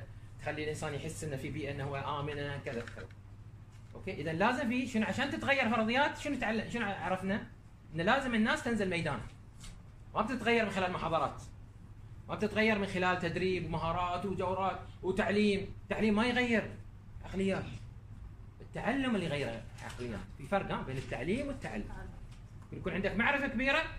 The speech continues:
لكن ما تعرف تستخدمها. وما تعرف توظفها في الوقت المناسب، وما قاعد تغير فيك شيء. خز-، مخزون معرفي، وأنت محتوى مثل الكمبيوتر، الكمبيوتر أحسن منك بس. لأنه يقدر يخزن معلومات أكثر وأسرع، ويطلع معلومات أسرع.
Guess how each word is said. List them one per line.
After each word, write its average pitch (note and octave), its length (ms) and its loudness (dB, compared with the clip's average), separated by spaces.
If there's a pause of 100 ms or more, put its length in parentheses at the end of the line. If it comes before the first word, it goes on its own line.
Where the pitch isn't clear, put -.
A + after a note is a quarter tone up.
(340)
لكن C#4+ 180 0
ما D4+ 100 4
تعرف C#4+ 180 4
تستخدمها. G#3+ 480 4 (540)
وما C4 160 4
تعرف C#4 340 0
توظفها C#4+ 360 2
في C#4+ 80 2
الوقت C4 280 0
المناسب، B3+ 420 2
وما C4 200 2
قاعد D#4 220 4
تغير D4+ 260 4
فيك C4+ 160 0
شيء. B3 300 0 (1080)
خز-، A#3+ 300 2
مخزون C4 460 4
معرفي، G#3+ 440 4
وأنت A#3+ 140 0
محتوى C#4 440 4
مثل E4+ 100 2
الكمبيوتر، A3 480 0
الكمبيوتر B3 380 0
أحسن A#3 220 0
منك F#3 220 -2
بس. - 280 -8 (600)
لأنه A3 140 2
يقدر A#3+ 160 2
يخزن A#3+ 280 0
معلومات A#3 300 4
أكثر A3 240 0 (260)
وأسرع، A3+ 360 2
ويطلع G3+ 380 0
معلومات A3+ 340 0
أسرع. F#3 260 -6